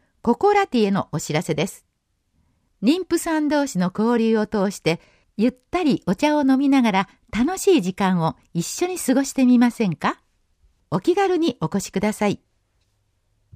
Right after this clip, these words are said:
日時は二月六日火曜日、午前九時三十分から十一時三十分まで。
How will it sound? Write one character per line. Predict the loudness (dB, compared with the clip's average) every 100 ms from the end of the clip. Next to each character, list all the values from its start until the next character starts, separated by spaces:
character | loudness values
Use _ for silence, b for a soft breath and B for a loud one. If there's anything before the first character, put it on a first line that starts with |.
| _
日 | -2 0 -2
時 | 0 0
は | 0 b b 2
二 | 4
月 | 4 0 -2 2
六 | 4
日 | 2 0 -2 -4
火 | -4 0
曜 | 2 2 0
日、 | -2 -8 _ _ _ _
午 | -4 0
前 | 0 0
九 | -2 -4
時 | -2
三 | 0 0 0
十 | -4
分 | -2 -2
か | -2 -2
ら | -4 b b -10
十 | 0 2 4
一 | 2 -2
時 | -2 -4
三 | -2 0
十 | 0
分 | -4 -4 -4 -2
ま | -4
で。 | -6